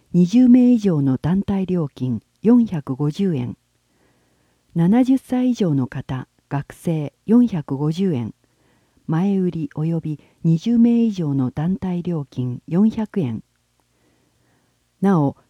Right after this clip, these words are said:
十八歳以下の方及び高等学校、中等教育学校、特別支援学校の生徒は無料です。休館日、毎週月曜日、一月十三日は開館。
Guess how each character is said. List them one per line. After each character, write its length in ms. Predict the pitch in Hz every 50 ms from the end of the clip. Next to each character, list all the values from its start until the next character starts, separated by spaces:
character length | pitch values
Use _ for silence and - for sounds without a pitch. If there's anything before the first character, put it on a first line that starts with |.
| _ _
十 220 | - 196 233 262
八 160 | 247 247 269
歳 360 | 254 - - 254 247 247 247 247
以 60 | -
下 140 | - 226 175
の 100 | 151 131
方 380 | - 127 - - 123 127 - _ _ _ _ -
及 240 | 156 180 196 202 190
び 220 | 185 180 - - _ _ -
高 200 | - 262 269 -
等 220 | - 262 262 247
学 200 | 233 240 233 - _ -
校、 280 | - 135 123 - - _ _ _ _ _
中 220 | - - 247 262
等 200 | - - 262 254
教 280 | 240 - 233 240 240 240
育 200 | 226 - - 220
学 180 | 214 214 214 - _ -
校、 260 | 147 127 123 - - _ _ _ _ _ -
特 240 | 196 185 - 262 -
別 240 | 269 254 - -
支 160 | - - 226 240
援 160 | 240 240 240
学 180 | 240 240 240 -
校 200 | - 175 165 156
の 140 | 147 147 139
生 240 | - - 220 214 196
徒 140 | - 139 127
は 120 | 120 120
無 120 | 131 139
料 240 | 147 170 160 151 147
で 140 | - 254 -
す。 220 | - - _ _ _ _ _ _ _ _ _ _ _ _ _ _ _ _ _ _ _ _ _ _ _ _ _ _ _ _
休 200 | - - 269 277
館 320 | 262 - 262 247 226 190 156
日、 180 | 135 135 - - _ _ _ _ _ _ _
毎 240 | - 185 214 240 226
週 260 | - - 233 226 220
月 380 | 185 190 190 - - - 254 262
曜 180 | 247 214 175
日、 200 | - 135 123 - - _ _ _ _ _ _ _ _ _
一 240 | 170 156 - 226 220
月 260 | 233 233 - 208 190
十 220 | 165 202 226 226
三 240 | - - 240 220 196
日 240 | 165 139 - - 131
は 160 | 127 123 -
開 220 | - 147 151 151 -
館。 320 | - 143 131 123 117 -